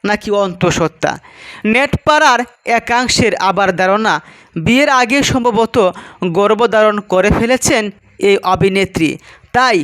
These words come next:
হুটহাট করেই তাড়াতাড়ি বিয়েটা সারলেন। আবার অনেকে বলছেন এই অভিনেত্রী বিয়ের পর ধর্ম পরিবর্তন করবেন। বিয়েটা তো হয়ে গেল, তবে ধর্ম কি পরিবর্তন করেছেন? মা-, একটা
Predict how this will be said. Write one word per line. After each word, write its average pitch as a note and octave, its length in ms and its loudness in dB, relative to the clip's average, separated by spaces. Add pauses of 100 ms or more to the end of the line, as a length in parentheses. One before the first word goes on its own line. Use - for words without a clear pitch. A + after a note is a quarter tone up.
(120)
হুটহাট C4+ 500 0
করেই B3+ 340 2 (580)
তাড়াতাড়ি A#3 480 0
বিয়েটা G3 400 0 (260)
সারলেন। F#3 440 -2 (320)
আবার A#3 300 2
অনেকে D4 400 0
বলছেন C4+ 460 0 (400)
এই B3 260 2
অভিনেত্রী B3 640 0 (380)
বিয়ের A#3 340 0
পর B3+ 220 0
ধর্ম G#3 300 2
পরিবর্তন F#3+ 640 0
করবেন। E3+ 420 0 (300)
বিয়েটা D4+ 400 0
তো D#4 180 0 (240)
হয়ে A3+ 380 2
গেল, F#3 200 0 (380)
তবে G#3+ 240 2 (440)
ধর্ম A3 320 0
কি C4+ 140 -4
পরিবর্তন A3 580 -2 (320)
করেছেন? A3+ 460 0 (760)
মা-, G3+ 180 0
একটা B3 220 0